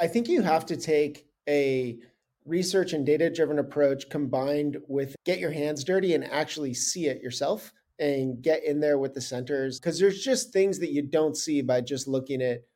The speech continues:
market data. Like, if you were to try to look up market data on percentage of cases that come at a loss, like, you really won't find a lot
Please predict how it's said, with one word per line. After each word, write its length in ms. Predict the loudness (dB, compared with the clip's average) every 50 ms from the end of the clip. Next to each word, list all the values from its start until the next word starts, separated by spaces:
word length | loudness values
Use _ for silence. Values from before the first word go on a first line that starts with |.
| _ _ _ -4
market 320 | -4 -4 -2 -4 -8 -6
data. 220 | -6 -6 -6 -6 -12 -16 -16 _ 0
Like, 200 | 0 2 2 2
if 140 | -2 -2 4
you 120 | 6 8
were 120 | 8 8
to 80 | 6 2
try 260 | -2 2 4 4 6
to 280 | 6 6 6 4 2 -2 -8 _ _ _ _ _ _ _ _ _ -20 -20 _ -12
look 300 | -6 0 0 2 4 4
up 120 | 2 4
market 300 | 4 0 0 0 -2 -2
data 300 | 0 0 2 2 2 0 0
on 640 | -2 -4 -4 -4 -4 -4 -2 -2 -2 -4 -6 -8 -10 -14 _ _ _ _ -10
percentage 520 | -10 -6 -2 2 2 4 4 2 2 4
of 300 | 6 6 6 4 2 -6
cases 720 | -6 -2 -2 -2 0 0 -2 0 0 -2 -4 -6 -10 -12 _ _ _ _ _ _ -8
that 540 | -2 0 2 4 4 4 2 0 -8 _
come 220 | -6 -4 -2 0 0
at 60 | 0
a 60 | 0
loss, 420 | 2 2 4 4 4 2 0 -2 -8
like, 180 | -10 -10 -8 -6
you 120 | -2 2
really 220 | 6 8 8 8
won't 240 | 6 4 0 -2 -4 _ _ -20 -10 -6
find 240 | -4 -2 -2 -2
a 40 | -2
lot 220 | -2 -2 -6 -8